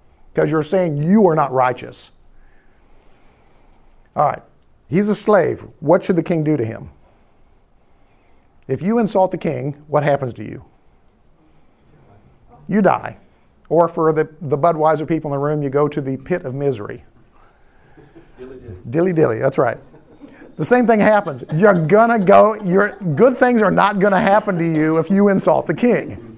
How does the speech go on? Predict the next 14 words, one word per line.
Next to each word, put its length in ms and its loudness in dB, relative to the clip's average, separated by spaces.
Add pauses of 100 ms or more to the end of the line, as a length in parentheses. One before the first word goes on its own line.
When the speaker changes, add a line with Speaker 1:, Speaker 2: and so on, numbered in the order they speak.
Speaker 2:
That's 180 -18
the 100 -20
new 160 -18
word 240 -18
for 100 -20
amen. 380 -20 (200)
Speaker 1:
That's 200 -4
right, 120 -2
dilly 240 2
dilly. 280 0 (240)
That's 120 -6
right, 200 -2
dilly 180 2
dilly. 300 -2